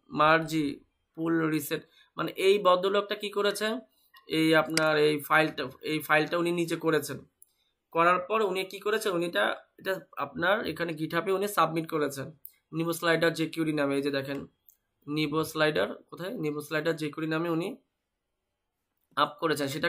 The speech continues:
কবে? আট বছর আগে, মানে এখন থেকে আট বছর আগে,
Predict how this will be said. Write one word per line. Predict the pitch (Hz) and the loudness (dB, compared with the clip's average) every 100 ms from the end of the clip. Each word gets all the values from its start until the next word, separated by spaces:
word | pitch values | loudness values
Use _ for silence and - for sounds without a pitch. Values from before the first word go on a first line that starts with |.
| - | 0
কবে? | 165 165 165 131 - 151 | 0 2 0 -2 2 6
আট | 160 160 147 | 6 4 0
বছর | 147 156 143 | -2 0 0
আগে, | 131 - - _ _ - - | 0 -4 -12 _ _ -20 -4
মানে | 147 151 | 0 2
এখন | 160 160 160 - _ _ _ - | 2 0 -2 -6 _ _ _ -10
থেকে | 160 160 151 156 | -2 4 6 6
আট | 156 - _ _ 156 | 4 -4 _ _ -4
বছর | 147 160 147 | -2 2 2
আগে, | 135 | 2